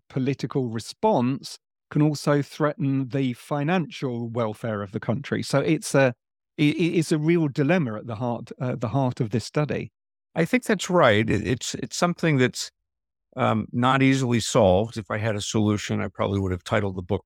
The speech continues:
Speaker 2: something else. But it's, it's a, an ongoing challenge. Uh, I think the right response, maybe we'll come back to this later, but I'll, let me just say it at the outset, is,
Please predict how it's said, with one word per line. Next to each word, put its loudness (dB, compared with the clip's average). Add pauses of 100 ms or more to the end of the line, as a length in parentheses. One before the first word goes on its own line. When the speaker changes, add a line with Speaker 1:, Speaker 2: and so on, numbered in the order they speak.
(120)
Speaker 2:
something -4 (140)
else. 0 (260)
But 6
it's, 0
it's -4
a, 0
an -2
ongoing 2
challenge. -2
Uh, -8
I -2
think -4 (420)
the 2
right 6 (180)
response, 4
maybe -2
we'll 0
come -4
back 2
to -4
this -6
later, 4
but 0
I'll, -2 (160)
let -4
me -4
just -6
say 0
it 0
at -10
the 0
outset, 2
is, -2